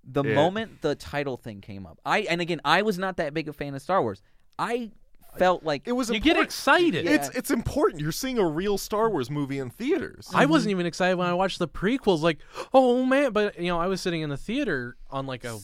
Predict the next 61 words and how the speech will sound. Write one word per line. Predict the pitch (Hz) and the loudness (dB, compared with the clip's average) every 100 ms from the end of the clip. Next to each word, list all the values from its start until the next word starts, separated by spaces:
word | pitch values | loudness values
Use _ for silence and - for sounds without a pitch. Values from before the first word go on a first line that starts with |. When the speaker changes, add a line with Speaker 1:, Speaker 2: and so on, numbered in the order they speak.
| 98 | -6
Speaker 3:
very | 151 175 120 | -2 0 0
late | 113 117 | -2 -4
night | 113 110 | -8 -6
showing, | - 220 208 139 | -2 0 0 -2
and | 127 | -6
I | 135 | -6
was | 131 | -6
like, | 139 - - - | -10 -16 -20 -18
Speaker 1:
Something | - 175 165 | -10 -2 2
Speaker 3:
"Wow, | 202 113 | 2 0
Speaker 1:
about | 170 | 2
Speaker 3:
I | 131 | 2
Speaker 1:
the, | |
Speaker 3:
actually | 151 135 - | 2 0 0
Speaker 1:
when | 143 | 2
Speaker 3:
have, | 135 | 0
Speaker 1:
the | 127 | 0
music | 151 156 - | 0 -2 -4
Speaker 3:
like" | |
Speaker 1:
comes | 165 151 | -6 -4
up | 127 123 | -4 -4
and | 113 | -6
you | 110 | -8
Speaker 2:
Mm-hmm. | 110 | -6
Speaker 1:
just | 98 90 - | -8 -10 -14
see | 139 127 | -10 -8
the | 120 110 107 | -6 -8 -8
Star | - - 104 | -10 -8 -8
Wars. | 95 85 90 - - - - - | -8 -10 -14 -20 -20 -20 -16 -6
It | 160 | -4
just | 175 151 - | -4 -6 -2
felt, | 156 151 - - | 0 0 -2 -8
like, | 120 - | -8 -8
so | - - 143 151 | -16 -8 -6 -6
cool. | - 160 131 - _ _ | -6 -10 -10 -12 _ _
Speaker 3:
Now | 165 | -6
Speaker 1:
And | 170 135 107 - - _ _ - - | -4 -6 -10 -20 -20 _ _ -12 -8
what | |
were | 104 | -6
you | 95 | -8
gonna | |
say? | 85 85 | -12 -6
Speaker 3:
Oh, | 151 | -2
no, | 151 170 | 0 2
I | 143 | 4
was | 147 | 2
gonna | 139 190 | 0 -2
have | 170 | -2
a | |
question | - 175 - | 0 -2 0
about | 131 147 139 | 0 0 2
after, | 147 143 | -2 -2
right | 131 147 190 | 4 4 6
after | 180 165 | 2 0
the | 143 | -6
title | 160 151 120 | -2 -4 -4
sequence, | - 110 104 107 | -8 -10 -12 -12
that | 120 104 | -10 -6
last | 135 160 165 | -2 -2 -2
sentence, | - 156 110 98 | -2 -4 -4 -10
the | - 120 | -8 -6